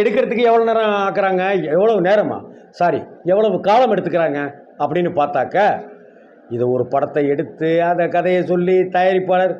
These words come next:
தயாரிப்பாளர்லாம் இன்னைக்கு ரொம்ப இதாயிட்டாங்க. பணம் போடுகிற முதலாளிகள் எல்லாம் இன்னைக்கு தொழிலாளிகளை விட மோசமான நிலைமையில அவங்களை ட்ரீட் பண்றதுங்கிறது இன்னைக்கு உண்டான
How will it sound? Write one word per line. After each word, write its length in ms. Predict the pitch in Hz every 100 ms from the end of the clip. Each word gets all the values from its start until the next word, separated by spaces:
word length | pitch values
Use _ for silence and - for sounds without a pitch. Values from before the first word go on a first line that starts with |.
| 156
தயாரிப்பாளர்லாம் 720 | 175 233 170 220 233 269 269
இன்னைக்கு 260 | 220 190 180 139 113 110 - - -
ரொம்ப 280 | 104 170 311 311 220 190 160
இதாயிட்டாங்க. 460 | 170 220 156 135 104 - - _ _ _ _ _ _ _ -
பணம் 320 | 135 226 185
போடுகிற 340 | 208 247 208 196 233 180
முதலாளிகள் 520 | 196 254 233 190 170
எல்லாம் 280 | 143 147 226 202
இன்னைக்கு 320 | 185 156 185 165 135 110 - - _ 120 120 147
தொழிலாளிகளை 840 | 196 262 269 269 262 254 247 254 254
விட 180 | 247 320
மோசமான 560 | 277 262 220 247 262 240
நிலைமையில 380 | 220 220 220 214
அவங்களை 240 | 175 170
ட்ரீட் 280 | - 170 -
பண்றதுங்கிறது 640 | 139 135 131 147 143 156 247 190
இன்னைக்கு 260 | 185 170 160
உண்டான 240 | 175